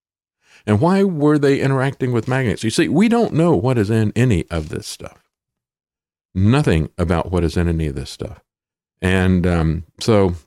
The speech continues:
uh, <laughs> uh,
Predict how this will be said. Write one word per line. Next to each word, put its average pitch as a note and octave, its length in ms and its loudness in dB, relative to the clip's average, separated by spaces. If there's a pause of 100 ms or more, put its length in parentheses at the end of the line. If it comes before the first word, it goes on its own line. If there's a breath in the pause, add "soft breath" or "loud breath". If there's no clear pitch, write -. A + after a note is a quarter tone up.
(960)
uh, F2 380 0 (1000)
<laughs> - 140 -18
uh, F2 80 2